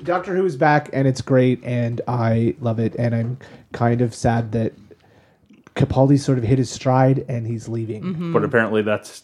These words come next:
Speaker 3: what he wants to do. He wants to go big and then go home,
Speaker 1: Three
Speaker 3: essentially.
Speaker 1: years is a, a good run for a Doctor.
Speaker 2: That seems to be on average.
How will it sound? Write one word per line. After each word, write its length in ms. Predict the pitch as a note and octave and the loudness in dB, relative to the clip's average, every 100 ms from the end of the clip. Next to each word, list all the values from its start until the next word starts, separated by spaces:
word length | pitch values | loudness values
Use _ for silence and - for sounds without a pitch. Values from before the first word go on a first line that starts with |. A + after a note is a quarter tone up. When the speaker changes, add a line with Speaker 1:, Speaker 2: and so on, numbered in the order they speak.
| - | -2
Speaker 3:
what 200 | G#2+ G#2 | 0 2
he 120 | A2 | 2
wants 260 | A2+ A2+ - | 2 0 -2
to 60 | |
do. 180 | A2+ C3+ | 0 2
He 120 | F#2+ F#2 | 2 0
wants 260 | G#2 G2+ | -2 -4
to 240 | - G2 F#2 - _ _ _ - | -8 -12 -14 -18 _ _ _ -2
go 180 | A2 | 2
big 260 | G2+ A#2 A2+ | 2 0 0
and 140 | A#2 | -2
then 160 | A2+ A2+ | 0 0
go 160 | A2+ A2 | 0 0
home, 300 | C3+ B2 F2+ | -2 -2 -2
Speaker 1:
Three 200 | D4 D#4+ | 0 0
Speaker 3:
essentially. 140 | C4 | 0
Speaker 1:
years 300 | F#3 F#3 F3 | 2 0 0
is 140 | E3+ D#3 | 0 0
a, 100 | D#3 | 0
a 80 | D3+ | -2
good 240 | C3 D3 | 0 0
run 220 | B2+ A#2+ A#2+ | 2 0 0
for 120 | A#2+ | -2
a 40 | A2 | -2
Doctor. 320 | A#2+ A#2 B3 C3+ | -2 -2 0 2
Speaker 2:
That 160 | C3+ | 2
seems 220 | C3+ C3+ | 2 0
to 40 | F#3+ | 0
be 140 | F#3+ | -2
on 140 | E3 D3+ | -2 -2
average. 560 | D3 D3 D3 D3+ - | -4 -6 -8 -10 -12